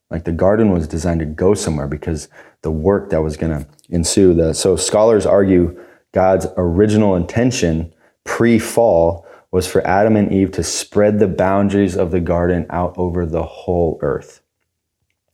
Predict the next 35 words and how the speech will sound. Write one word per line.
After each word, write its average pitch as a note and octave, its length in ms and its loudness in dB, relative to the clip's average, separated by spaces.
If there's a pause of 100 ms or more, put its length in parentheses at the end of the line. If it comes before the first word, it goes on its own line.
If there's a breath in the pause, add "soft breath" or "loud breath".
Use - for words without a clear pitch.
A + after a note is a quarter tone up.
So - 120 -2
think G2 240 0
of F#2+ 80 2
it G2 60 4
in F#2 140 2
that, E2+ 260 -2 (220 loud breath)
whatever G#2+ 360 4
your G2 380 4 (160 loud breath)
theater A2+ 360 4
of F#2+ 80 4
your G2 100 4
mind F#2 380 2
goes F2+ 360 2
to F2 80 -2
imagining F2 640 0
Eden, F2+ 460 0 (460 soft breath)
um, F2 160 -2
what F2+ 120 0
that D#2+ 140 0
garden E2+ 300 2
looked F2+ 200 0
like, D#2 160 -2
just F2 140 -6
imagine F2+ 480 0
it E2 120 -4
covering F2 340 -2
the D#2+ 120 -4
entire D#2 680 -4
earth, D#2+ 240 -6
and D#2 100 -6
it's D2 160 -12
a D2+ 60 -8
beautiful D#2+ 440 -6
little D2+ 180 -6
picture. D2+ 460 -12